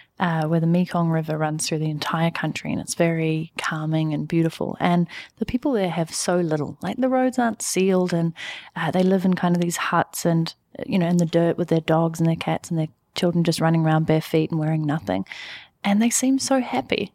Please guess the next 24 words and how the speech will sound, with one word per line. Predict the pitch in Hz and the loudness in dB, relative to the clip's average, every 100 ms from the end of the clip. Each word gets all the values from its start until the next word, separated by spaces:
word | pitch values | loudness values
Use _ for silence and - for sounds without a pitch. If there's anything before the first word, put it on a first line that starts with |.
| - | 0
you | |
know, | 196 220 | 2 4
they're | 285 | 4
all | 247 220 | 2 2
about | 233 208 - | 2 -2 -2
family | - 180 175 170 - 180 - | -2 -2 -2 -2 -2 -4 -6
and | 175 | -2
loving | 165 175 180 175 170 170 | 0 2 0 0 -2 -2
and | - 180 | 0 0
living | 175 180 180 | 2 2 0
off | 170 165 | -2 -2
the | 180 | 0
land | 165 165 160 170 - | 2 2 0 -4 -2
and | 175 170 170 | -2 -2 -4
such | - 202 - - - - _ | -2 -2 -2 -8 -10 -18 _
simple | - 220 190 | -2 0 0
lives. | 180 170 165 - 226 | 2 2 2 -2 -4
And | - 190 | 0 2
they | 185 | 0
just | 196 - | 0 0
seem | 196 185 | 2 0
so | - 180 | 2 0
at | 165 | 0
peace. | - - 214 - | -4 -6 -6 -8